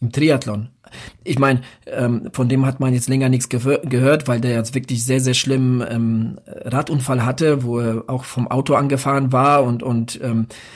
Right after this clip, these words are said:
der, der, der hat wirklich sehr lange gebraucht, um wieder zurückzukommen, aber er ist wieder da, wo er früher war, und er ist einfach der Überbiker schlechthin. Also ein Sebastian Kienle würde auf dieser Strecke auch nicht fünf, äh, äh, viel schneller fahren, als,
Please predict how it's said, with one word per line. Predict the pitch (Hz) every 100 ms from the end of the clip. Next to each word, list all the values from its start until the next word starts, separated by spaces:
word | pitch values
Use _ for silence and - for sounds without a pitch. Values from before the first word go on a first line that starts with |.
| - _
der, | - 127 120
der, | 127 117 -
der | 123 117
hat | 113
wirklich | 135 - 120
sehr | 127
lange | 131 131 123
gebraucht, | 127 123 127 131
um | 131
wieder | 123 123
zurückzukommen, | - 127 139 - 147 151 151 151
aber | 127 123
er | 120
ist | 120 131
wieder | 127
da, | 123 120 139 135 -
wo | 139 135 170
er | 165
früher | - 151 165 180
war, | 175 180 190 190
und | -
er | 120
ist | 131
einfach | 135 131 127
der | 127 -
Überbiker | 170 165 143 143 139
schlechthin. | 127 127 117 147 139 - - - -
Also | 123 123 120 110 - - -
ein | 123
Sebastian | 120 131 127 127
Kienle | 120 147 135
würde | 123 123
auf | 117
dieser | 127 127
Strecke | 117 127 -
auch | 135
nicht | 139 123
fünf, | 131 110 - - - -
äh, | 120 117 113 135 117 113
äh, | 113
viel | 135
schneller | - 131 143
fahren, | 127 131 127 - - -
als, | 120 117 -